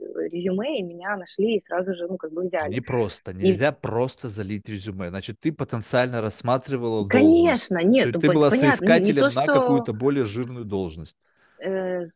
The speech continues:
Speaker 1: не то, что жирную, я вообще нигде не работала, кроме пиратского корабля и Sunwise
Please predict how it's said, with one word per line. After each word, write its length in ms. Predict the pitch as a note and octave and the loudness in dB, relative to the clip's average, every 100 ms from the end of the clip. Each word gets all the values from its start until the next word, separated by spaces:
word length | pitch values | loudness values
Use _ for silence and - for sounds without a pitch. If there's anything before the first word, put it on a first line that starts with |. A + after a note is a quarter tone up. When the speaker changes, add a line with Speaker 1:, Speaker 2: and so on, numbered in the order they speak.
| - | -2
Speaker 1:
не 200 | G3+ G#3+ | 2 2
то, 200 | A3 C4+ | 2 2
что 200 | - E4+ | 0 -6
жирную, 460 | A#3+ C#4+ B3+ G3+ F#3 | -2 -2 -2 -4 -2
я 140 | A3 | -4
вообще 240 | B3 - D4 | -4 -6 -6
нигде 260 | C4 B3+ | -4 -4
не 100 | C4 | -2
работала, 420 | B3 A3+ D4 C4+ | -4 -4 -4 -4
кроме 240 | A#3+ A#3+ A#3 | -4 -6 -6
пиратского 500 | A3+ A#3+ C4 - G#3+ | -4 -4 -4 -4 -4
корабля 600 | A3 G#3+ G3+ A3 D4 F4 - | -2 -2 0 0 0 -4 -2
и 220 | G3+ G3+ | 0 0
Sunwise 460 | - A3+ A#3 C#3 | 0 -4 0 2